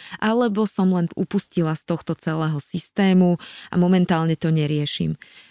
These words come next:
Väčšina ľudí, žiaľ, nevie, čo je pre ňoho to najsprávnejšie. V tomto prípade je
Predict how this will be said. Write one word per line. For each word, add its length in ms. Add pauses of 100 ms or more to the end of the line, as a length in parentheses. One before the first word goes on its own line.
(120)
Väčšina 480
ľudí, 400
žiaľ, 400
nevie, 320
čo 240
je 80
pre 160
ňoho 160
to 80
najsprávnejšie. 880
V 80
tomto 240
prípade 720
je 160